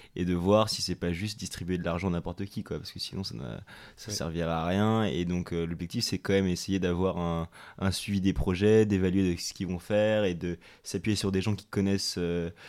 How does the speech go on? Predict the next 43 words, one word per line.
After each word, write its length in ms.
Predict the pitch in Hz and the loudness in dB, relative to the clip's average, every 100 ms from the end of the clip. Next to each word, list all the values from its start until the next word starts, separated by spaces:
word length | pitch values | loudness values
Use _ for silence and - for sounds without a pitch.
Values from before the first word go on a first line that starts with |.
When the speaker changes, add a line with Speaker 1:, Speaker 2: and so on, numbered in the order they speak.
| - | -20
Speaker 1:
qui 60 | - | -4
connaissent 300 | 104 98 - | 0 2 0
le 80 | 92 | -2
territoire, 500 | 90 87 101 98 95 | -2 -2 2 2 2
qui 100 | - | -2
connaissent 380 | 95 90 90 | 2 2 0
les 80 | 87 | -4
personnes 340 | 90 87 - 90 | -4 -4 0 0
à 80 | |
qui 140 | 87 98 | 0 0
on 60 | |
va 100 | 87 | 0
prêter 320 | 80 90 - 120 | -2 -4 0 0
pour 220 | 104 85 | 0 -4
essayer 260 | - 92 | -2 -2
de, 320 | 98 85 82 80 - - 110 - _ - | 0 0 -2 -6 -12 -16 -16 -18 _ -16
de, 60 | |
de 80 | - | -8
pas 120 | 90 | -8
faire 160 | - 87 | -2 -2
n'importe 400 | 85 78 - 95 | -2 -4 -4 -4
quoi 480 | - 104 117 120 117 | 4 8 8 6 2
et, 300 | 90 90 87 | 2 2 2
euh, 180 | 82 73 | 0 0
et 60 | |
d'avoir 300 | 85 87 90 | 0 0 0
un 120 | 87 | 0
vrai 180 | 85 95 | 2 2
retour 320 | 90 87 - | 2 -2 -4
sur 220 | - 85 85 | -8 -4 -2
investissement 460 | 85 - 90 90 | -4 -4 -4 -4
pour 280 | - 82 85 | -4 -4 0
eux 300 | 90 104 101 | 2 2 0
et 80 | 78 | -2
que 60 | - | -6
ce 100 | - | -10
soit 160 | - | -10
bénéfique 360 | 80 80 85 - | -6 -6 -8 -12
pour 140 | - | -14
tout 80 | - | -8
le 60 | 95 | -6
monde, 120 | 90 | -6
quoi. 160 | - | -10